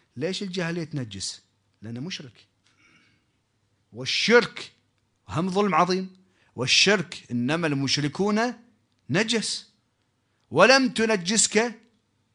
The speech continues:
ها، الجاهلية. فإذن الشرك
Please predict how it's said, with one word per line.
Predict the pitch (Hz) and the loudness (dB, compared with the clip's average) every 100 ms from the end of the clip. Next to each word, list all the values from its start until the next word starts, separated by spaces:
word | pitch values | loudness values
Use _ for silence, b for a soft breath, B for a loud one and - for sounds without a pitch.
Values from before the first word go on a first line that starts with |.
| _ - | _ -4
ها، | 143 214 - _ _ _ _ _ _ - | -4 -4 -8 _ _ _ _ _ _ -8
الجاهلية. | 131 127 139 139 123 110 76 82 - _ _ _ _ _ _ _ _ _ - - - _ _ _ _ - | -6 -2 0 0 -4 -8 -10 -14 -20 _ _ _ _ _ _ _ _ _ -20 -20 -20 _ _ _ _ -6
فإذن | 156 208 254 220 202 123 - b b b _ - | -2 0 2 4 2 0 -8 b b b _ 0
الشرك | 170 - - 269 277 - | 2 4 4 4 4 -2